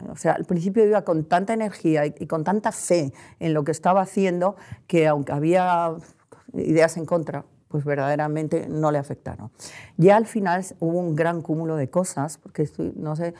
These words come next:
eh, si tú recordarás, pero en ese momento, hubo un momento en que la economía, eh, española estaba, llegó, mm, a, a, a, a un momento peligroso. Yo creo que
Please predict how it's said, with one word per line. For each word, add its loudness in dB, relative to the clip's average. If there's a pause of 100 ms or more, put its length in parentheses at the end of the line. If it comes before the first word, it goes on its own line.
(320)
eh, -4
si -4
tú 0
recordarás, 2
pero -4
en -2
ese -6
momento, 0
hubo 0
un 2
momento -2
en -6
que -4
la 2
economía, -2 (300)
eh, 2
española -2
estaba, 0
llegó, -2 (180)
mm, -2 (200)
a, -14
a, -14 (580)
a, -6
a -10
un 0
momento 0
peligroso. -2 (340)
Yo -2
creo 4
que -2